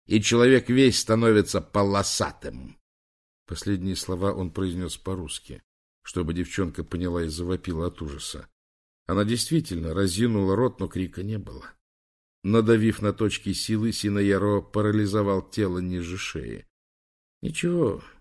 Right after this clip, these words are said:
чувствительность при этом остается.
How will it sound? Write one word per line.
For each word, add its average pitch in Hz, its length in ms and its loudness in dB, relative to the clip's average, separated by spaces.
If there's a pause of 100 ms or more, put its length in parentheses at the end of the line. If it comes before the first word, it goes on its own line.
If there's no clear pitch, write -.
(260)
чувствительность 107 1120 -4
при 95 320 -4
этом - 640 -12
остается. - 1080 -6